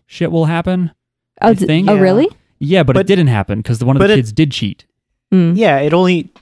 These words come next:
Speaker 3: if one person cheats, then you're okay.
Speaker 1: Yeah. Um, well, it was like, i-, if,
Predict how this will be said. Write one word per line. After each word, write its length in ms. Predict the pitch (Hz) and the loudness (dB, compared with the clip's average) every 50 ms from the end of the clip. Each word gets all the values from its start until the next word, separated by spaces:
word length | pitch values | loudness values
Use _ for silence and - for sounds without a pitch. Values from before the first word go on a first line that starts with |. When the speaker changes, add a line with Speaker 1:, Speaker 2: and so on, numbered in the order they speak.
| _ _ | _ _
Speaker 3:
if 180 | - 123 - - | -4 -4 0 2
one 260 | 143 139 147 170 196 | 2 2 2 2 0
person 380 | - - 151 139 - 143 127 | 0 0 0 0 0 -2 -6
cheats, 300 | - - - 127 123 - | -6 -6 -6 -8 -8 -6
then 120 | - 135 123 | -6 -6 -4
you're 180 | 120 123 120 | -4 -4 -4
okay. 360 | 120 117 - 170 175 - - _ _ _ _ _ _ _ - - - _ _ _ _ _ _ _ _ _ _ _ _ _ _ _ _ _ _ _ _ _ _ _ _ _ _ _ _ _ _ _ _ - - | -4 -6 -6 -8 -10 -12 -18 _ _ _ _ _ _ _ -20 -20 -20 _ _ _ _ _ _ _ _ _ _ _ _ _ _ _ _ _ _ _ _ _ _ _ _ _ _ _ _ _ _ _ _ -8 -6
Speaker 1:
Yeah. 540 | 139 147 165 170 165 156 139 117 110 - - _ - | -2 0 2 2 2 2 2 0 0 -4 -8 _ -4
Um, 580 | 139 139 143 143 139 139 135 131 131 131 - _ _ - | -2 -2 0 0 0 0 0 -2 -4 -6 -8 _ _ 0
well, 140 | 156 160 170 | 2 2 2
it 60 | 175 | 4
was 160 | 160 165 - | 2 0 0
like, 240 | 175 156 139 - - - - | 0 -2 -2 -4 -8 -8 -8
i-, 80 | 160 - - | -8 -6 -2
if, 260 | - 165 139 - - | -2 -2 -2 -2 -4